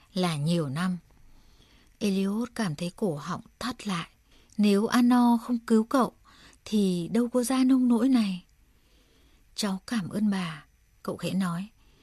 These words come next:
"Ơn huệ gì chứ, cháu cưng," bà Pom nhẹ nhàng đáp. Elliot mỉm cười yếu ớt.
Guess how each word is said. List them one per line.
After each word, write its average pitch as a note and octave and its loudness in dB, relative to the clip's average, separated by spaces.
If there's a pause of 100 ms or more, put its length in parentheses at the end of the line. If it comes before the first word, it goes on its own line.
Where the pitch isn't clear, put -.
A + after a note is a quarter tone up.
(460)
"Ơn A3 4
huệ G3+ 2
gì F3 0
chứ, A#3+ 4 (260)
cháu F#3 -2
cưng," A3+ 4 (480)
bà F#3+ -2
Pom A#3 0
nhẹ A3+ 2
nhàng D#3+ -4
đáp. G3 -6 (840)
Elliot G#3+ 0 (120)
mỉm G3+ 2
cười E3+ -2
yếu F3+ -6
ớt. A#3+ -6